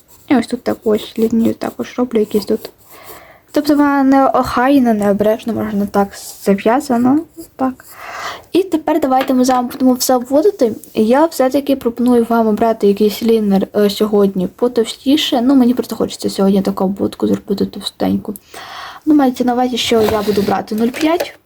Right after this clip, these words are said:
одразу. І ним будемо з вами штрихувати. Можна олівцями просто простими.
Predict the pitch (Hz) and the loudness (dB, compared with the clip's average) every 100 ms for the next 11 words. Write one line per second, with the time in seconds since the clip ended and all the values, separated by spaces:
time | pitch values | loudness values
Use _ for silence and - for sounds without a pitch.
0 | _ 240 220 214 214 214 214 - - - | _ -4 -2 0 -2 -4 -8 -12 -14 -14
1 | - - - - - - - _ - - | -10 -8 -8 -8 -12 -14 -20 _ -14 -12
2 | - - - - - - - - - - | -12 -20 -20 -20 -20 -18 -20 -20 -18 -2
3 | 254 277 226 233 233 226 233 220 202 196 | 2 2 4 2 2 2 0 0 0 0
4 | 214 214 208 226 - 208 233 269 269 254 | 0 -2 -4 -6 -4 -2 0 -2 -2 -2
5 | 247 - _ _ _ 240 240 220 202 220 | -2 -6 _ _ _ 0 0 2 2 2
6 | 240 - 247 240 240 220 214 208 214 - | 0 -2 -2 -2 0 -2 -2 -2 -2 -6
7 | 196 214 196 208 202 202 | -8 -8 -6 0 2 0